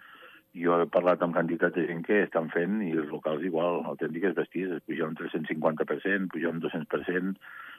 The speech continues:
vull dir que coses que no es poden assumir, ara mateix estan tancant una mà de negocis, o estan canviant, perquè hi ha negocis que igual fa seixanta anys que, que, que,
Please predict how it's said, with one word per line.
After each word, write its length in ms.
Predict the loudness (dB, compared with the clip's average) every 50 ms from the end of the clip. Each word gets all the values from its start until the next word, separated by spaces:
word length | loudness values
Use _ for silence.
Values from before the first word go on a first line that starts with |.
| _ _ _
vull 180 | -4 -2 0
dir 140 | 0 0 0
que 180 | 0 0 0 0 0 -2 -4 -8 -8 _ -8 -8 -8 _ _ -18 -12 0
coses 260 | 4 6 6 6 6
que 120 | 4 4
no 100 | 4 4
es 60 | 4
poden 200 | 6 6 6 6
assumir, 340 | 4 0 -4 -4 -2 0 0 2
ara 120 | 0 0
mateix 300 | 0 -2 -2 -2 -2 -2
estan 240 | -2 -2 -2 -2 0
tancant 320 | 0 0 2 2 2 2 2
una 120 | 0 0 2
mà 160 | 2 2 2
de 80 | 4 4
negocis, 440 | 4 4 4 2 2 0 -2 -2
o 120 | -2 -2 -4
estan 320 | -4 -4 -4 -2 -2 0
canviant, 460 | 0 0 2 4 6 6 6 4 0 -4 -8 -18 -18 -18 -20 _ _ _ _ _ 0
perquè 320 | 0 2 2 2 2 2
hi 140 | 2 2 0 0
ha 40 | 0
negocis 340 | 2 2 2 0 0 -2 0
que 120 | 2 4 6
igual 200 | 6 6 6 6
fa 120 | 4 2
seixanta 480 | 0 0 -2 0 0 0 0 2 0 0
anys 160 | 0 -2 -4
que, 160 | -2 0 0 2 2 0 -2 -2 -4 -6 -8 -6 -4
que, 140 | -2 -2 -2
que, 320 | -2 -2 -4 -4 -4 -6